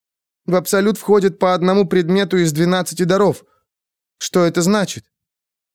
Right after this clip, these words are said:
Тогда Эрвин ощутил прилив вдохновения. Скоро он уйдёт спать. Какое счастье! «Миледи, сколько всего было даров?» «Восемнадцать.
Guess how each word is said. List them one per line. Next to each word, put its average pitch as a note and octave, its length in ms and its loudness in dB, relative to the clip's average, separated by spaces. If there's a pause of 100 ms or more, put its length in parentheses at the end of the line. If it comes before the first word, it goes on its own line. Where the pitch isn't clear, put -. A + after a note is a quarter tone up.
(460)
Тогда G2 540 0
Эрвин F#3 400 2
ощутил E3+ 460 0
прилив D3 440 2
вдохновения. F#2+ 920 -4 (320)
Скоро G#2 340 0
он F2+ 140 2
уйдёт F2+ 320 -2
спать. D2 380 -6
Какое E3 380 0
счастье! - 680 -6 (720)
«Миледи, D3 680 0
сколько G3 480 0
всего F#3+ 300 0
было F#3 220 2
даров?» D#3 460 -2 (480)
«Восемнадцать. G#3 760 0